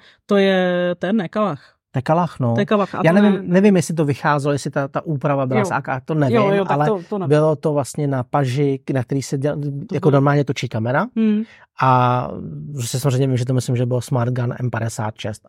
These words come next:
Speaker 1: Hmm.
Speaker 2: <clears throat> Ale
Speaker 1: Hele,
Speaker 2: no.
Speaker 1: nejsme žádní zbrojní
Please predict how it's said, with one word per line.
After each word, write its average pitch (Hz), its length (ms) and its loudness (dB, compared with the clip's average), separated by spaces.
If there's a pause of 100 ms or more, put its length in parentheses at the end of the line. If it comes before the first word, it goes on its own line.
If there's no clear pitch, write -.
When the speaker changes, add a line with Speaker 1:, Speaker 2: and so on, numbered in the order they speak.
Speaker 1:
Hmm. 202 580 4
Speaker 2:
<clears throat> - 60 -20
Ale 135 260 2 (1500)
Speaker 1:
Hele, 202 220 4
Speaker 2:
no. 113 280 0
Speaker 1:
nejsme 175 500 -2
žádní 170 460 0
zbrojní 180 840 2